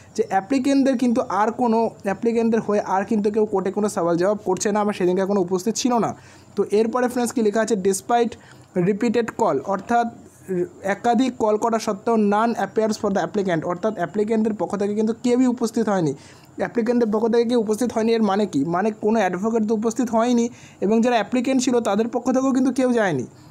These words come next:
তো এটাই কিন্তু সবচেয়ে ইম্পর্ট্যান্ট ম্যাটার। তোমরা আমাকে প্রচুর রিকোয়েস্ট করেছিলে ভিডিওটাকে বানানোর জন্য, তো আজকে ভিডিওটা তোমাদের সামনে নিয়ে আসছি। Mister G P Banerjee and Mister S Bhattacharya, land councils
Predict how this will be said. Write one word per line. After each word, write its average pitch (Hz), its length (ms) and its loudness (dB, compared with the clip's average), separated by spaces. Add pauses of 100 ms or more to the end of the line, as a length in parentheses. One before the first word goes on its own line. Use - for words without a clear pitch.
(120)
তো 202 80 0
এটাই 196 200 2
কিন্তু 247 180 2
সবচেয়ে 233 280 0
ইম্পর্ট্যান্ট 233 420 2
ম্যাটার। 214 200 0
তোমরা 220 280 0
আমাকে 202 220 0
প্রচুর 208 280 0
রিকোয়েস্ট 226 340 -2
করেছিলে 220 280 2
ভিডিওটাকে 196 320 2
বানানোর 185 300 0
জন্য, 196 200 0
তো 196 120 0
আজকে 180 140 -4
ভিডিওটা 180 240 0
তোমাদের 175 220 -2
সামনে 185 160 0
নিয়ে 185 140 2
আসছি। 247 300 0 (920)
Mister 220 300 0
G - 20 -2 (120)
P - 20 -6 (120)
Banerjee 233 420 0 (360)
and 196 160 2
Mister 233 200 0 (220)
S - 20 -2 (100)
Bhattacharya, 214 440 0 (200)
land 208 220 2 (300)
councils 202 440 0